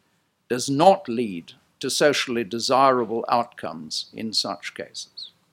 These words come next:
We need solutions in which the aggregate benefits to humanity will exceed the aggregate costs, even if the cost exceeds the benefit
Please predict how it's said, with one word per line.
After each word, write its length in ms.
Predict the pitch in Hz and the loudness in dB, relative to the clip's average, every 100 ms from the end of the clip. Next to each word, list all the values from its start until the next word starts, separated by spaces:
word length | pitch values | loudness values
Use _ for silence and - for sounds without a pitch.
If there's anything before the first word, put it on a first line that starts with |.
| _ _ _ _ _ _ _ _ _ _ _ _ - | _ _ _ _ _ _ _ _ _ _ _ _ -4
We 140 | 147 | 0
need 440 | 156 165 240 262 202 | 2 4 6 4 4
solutions 1040 | - 170 180 180 - 85 - - - - - _ _ _ _ _ _ _ _ _ _ _ _ | 4 6 6 6 0 -6 -10 -8 -8 -8 -14 _ _ _ _ _ _ _ _ _ _ _ _
in 180 | 151 160 | 0 4
which 420 | 185 190 - - - | 4 4 -2 -4 -2
the 200 | 170 - | -2 0
aggregate 580 | - 220 220 196 185 113 | 6 6 6 2 0 4
benefits 500 | 160 175 - 156 - | 4 4 0 -4 -4
to 160 | - 127 | -2 -4
humanity 800 | 139 135 151 151 147 - - - _ _ _ _ _ | -2 4 6 6 2 -4 -8 -12 _ _ _ _ _
will 120 | 131 | -4
exceed 540 | 139 - - 170 147 120 | -2 2 2 2 -2 -4
the 140 | 147 - | -4 0
aggregate 580 | 147 131 127 123 - | 0 2 0 -2 -6
costs, 580 | - 127 - - - - - _ _ _ _ _ _ _ - | -2 -2 -2 -10 -12 -14 -16 _ _ _ _ _ _ _ 2
even 320 | 196 240 254 | 6 6 4
if 160 | 220 - | 2 0
the 80 | |
cost 500 | - - 220 - - | -6 4 6 6 0
exceeds 640 | 143 - - 196 180 135 - | -4 -2 0 2 0 -4 -4
the 100 | 123 | 2
benefit 520 | 151 196 156 107 | 4 6 2 -4